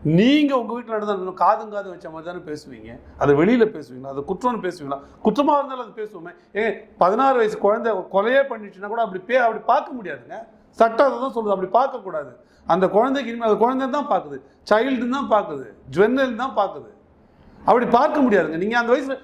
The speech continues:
ஏங்க ஒரு, ஒரு கொலை பண்ணணும், ஒரு உயிரை போக்கிடணும், ஒரு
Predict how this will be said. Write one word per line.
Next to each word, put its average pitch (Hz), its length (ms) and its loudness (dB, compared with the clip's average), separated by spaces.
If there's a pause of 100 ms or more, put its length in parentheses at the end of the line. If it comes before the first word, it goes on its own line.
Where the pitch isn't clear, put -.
(220)
ஏங்க 220 200 4
ஒரு, 208 220 4
ஒரு 196 200 2
கொலை 214 280 2
பண்ணணும், 196 380 -4
ஒரு 165 100 -10
உயிரை 254 320 0
போக்கிடணும், 185 600 -8 (360)
ஒரு 196 220 4